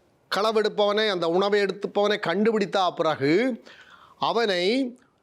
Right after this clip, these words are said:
ஒப்படைக்கின்ற அந்த, அந்த அவனை கொல்லுவதா அல்லது விடுவதா என்கின்ற பொறுப்பை என்னிடம் விட்டு விடணும்.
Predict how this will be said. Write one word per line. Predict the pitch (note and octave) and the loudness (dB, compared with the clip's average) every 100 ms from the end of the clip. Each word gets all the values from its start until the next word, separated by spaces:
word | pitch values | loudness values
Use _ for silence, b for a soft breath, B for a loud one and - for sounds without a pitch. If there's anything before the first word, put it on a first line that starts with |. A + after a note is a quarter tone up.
| _ _ _ _ | _ _ _ _
ஒப்படைக்கின்ற | E3+ E3+ C#4 C#4 G#3+ B3 A#3+ | -4 2 2 2 0 0 2
அந்த, | A3+ F#3+ F#3+ F3+ | 0 0 0 0
அந்த | F3 F3 E3+ | 0 0 -2
அவனை | E3 F#3 A#3+ A#3+ | -2 0 0 0
கொல்லுவதா | G#3 A#3 C4 C4 C4+ C4 | 0 2 2 2 2 0
அல்லது | A#3+ A3 F#3+ | 0 0 2
விடுவதா | A#3 B3+ B3 A#3 A3 | 2 2 2 2 0
என்கின்ற | G#3+ G#3 G#3+ | 0 -2 -2
பொறுப்பை | G#3 F#3 A3 G#3+ D4+ C#4+ | -2 0 0 2 2 4
என்னிடம் | A#3+ B3 A#3 | 2 2 0
விட்டு | F#3+ E3 C#3+ | 0 0 0
விடணும். | A#2+ - - | -2 -6 -14